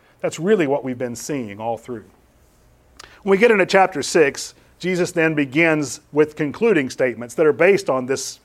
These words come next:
this basis of teaching. "Therefore," "but when,"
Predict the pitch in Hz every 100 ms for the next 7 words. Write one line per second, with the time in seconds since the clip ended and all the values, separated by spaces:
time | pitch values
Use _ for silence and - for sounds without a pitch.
0 | - 147 - 151 156 143 151 143 214 -
1 | 107 - _ _ _ 147 202 190 - 175
2 | 127 104 - _ _ - 196 214 170 175
3 | 160 120 104